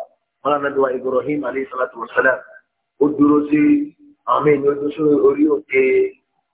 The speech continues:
ah, kí wọ́n ti pè é? Ó wà ní àpáta Mọ́sá, àpáta Sàfá, Sàfá Márúwà, ibẹ̀ ló wà, ló wà pariwo. نادى في الناس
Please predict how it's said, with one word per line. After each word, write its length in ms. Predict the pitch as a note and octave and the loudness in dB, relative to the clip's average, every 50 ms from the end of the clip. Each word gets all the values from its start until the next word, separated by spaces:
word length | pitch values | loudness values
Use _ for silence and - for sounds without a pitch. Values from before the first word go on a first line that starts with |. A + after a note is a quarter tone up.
| _ - | _ 0
ah, 400 | A#2 A#2+ B2 B2 A#2+ A#2+ A#2 A2+ | 0 0 2 0 -2 -2 -2 -4
kí 120 | A2+ - B2+ | -6 -6 -4
wọ́n 160 | C#3 C#3+ C#3+ | -2 -2 -2
ti 100 | C#3+ D3 D3 | -2 -4 -8
pè 140 | - - E4+ | -4 -2 -2
é? 160 | - - - _ _ _ _ _ _ _ - | -2 -2 -4 _ _ _ _ _ _ _ -2
Ó 60 | - C#3+ D3 | 0 0 0
wà 180 | - D3+ D#3 C#3 | 0 0 0 0
ní 200 | B2 A#2+ C3 C3+ C#3 C#3+ D3 | -2 -4 -6 -6 -4 -4 -4
àpáta 440 | C3 - - - C3 C3 C3 C3 B2+ C3 | -6 -6 -8 -6 -6 -4 0 2 2 2
Mọ́sá, 380 | C3 D3 C#3+ C#3 - D3 C#3+ D3 C#3+ C#3+ D3 - _ _ _ _ _ | 2 0 -2 -2 -2 -2 -2 -2 -2 -4 -12 -14 _ _ _ _ _
àpáta 300 | _ - B2+ - B2 B2 | _ -6 -4 -2 -2 -4
Sàfá, 340 | B2 - B2 - - B2 B2+ D3 - - - - _ _ | -2 -4 -6 -4 0 0 0 0 -2 -6 -20 -20 _ _
Sàfá 220 | _ _ - C3 C#3+ | _ _ -4 -2 0
Márúwà, 380 | D3 D3 D3 D3+ D3+ D3+ C#3+ B2+ - - - - - - - - | 0 0 0 0 -2 -2 -2 -4 -4 -10 -14 -14 -14 -16 -16 -10
ibẹ̀ 200 | A2+ A#2 A#2 A#2 | -2 0 2 4
ló 80 | B2+ C3 | 4 4
wà, 140 | C#3 C#3+ B2+ A2+ - - - - _ _ _ | 4 4 0 -2 -8 -16 -20 -20 _ _ _
ló 80 | - B2+ | -2 0
wà 120 | C3+ C3+ B2+ | 0 0 0
pariwo. 460 | - - C3 C3 B2+ C3+ C3+ C#3 C3+ C3+ C3+ - - C3+ C3+ - - _ _ _ - | -2 -2 -2 -2 -2 -2 -4 -2 -2 -4 -4 -6 -12 -18 -20 -20 -20 _ _ _ -4
نادى 360 | B2 D3 D#3 D#3+ D#3 D#3+ D#3 | 0 0 0 0 0 -4 -6
في 140 | - - D3 | -6 -4 -6
الناس 280 | D3 D3+ D#3+ D#3+ D#3 | -2 -2 -2 -2 -2